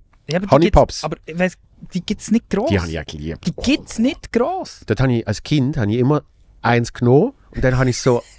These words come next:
Speaker 2: mit der Zunge so an den
Speaker 1: <laughs> Du hast
Speaker 2: Gaumen
Speaker 1: ja gemeint,
Speaker 2: gedrückt.
Speaker 1: du hast das in die Nase
Speaker 2: Aha, nein, nein, nein.
Speaker 1: versteckt.
Speaker 2: Nein, sondern ich habe es mir so mit der Zunge an den Gaumen gedrückt, dass dann so,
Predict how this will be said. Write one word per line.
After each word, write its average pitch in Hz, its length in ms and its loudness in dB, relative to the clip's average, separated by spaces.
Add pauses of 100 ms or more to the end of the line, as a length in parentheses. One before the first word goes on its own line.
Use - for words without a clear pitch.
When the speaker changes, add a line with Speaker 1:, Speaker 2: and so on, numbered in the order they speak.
(200)
Speaker 2:
mit 120 180 -2
der 110 100 -14
Zunge 196 500 4 (400)
so - 140 2
an 131 160 2
den - 60 -2
Speaker 1:
<laughs> - 20 -20
Du - 80 6
hast 127 60 8
Speaker 2:
Gaumen 156 120 4
Speaker 1:
ja - 60 4
gemeint, 285 340 4
Speaker 2:
gedrückt. - 40 -8
Speaker 1:
du 269 120 6
hast - 160 0
das 254 140 -4
in 254 160 -2
die 226 60 -6
Nase 214 420 4
Speaker 2:
Aha, 147 220 6
nein, 196 140 6
nein, 220 120 4
nein. 202 100 10
Speaker 1:
versteckt. - 460 2
Speaker 2:
Nein, 147 240 4
sondern 139 160 -2
ich 117 40 -2
habe 127 60 4
es 117 60 -4
mir 123 60 -4
so 123 100 0
mit 123 120 -2
der 113 80 -2
Zunge 156 220 0
an 139 80 0
den 113 60 -2
Gaumen 131 240 2
gedrückt, 175 460 -2
dass 127 100 -6
dann 127 100 2
so, 117 140 2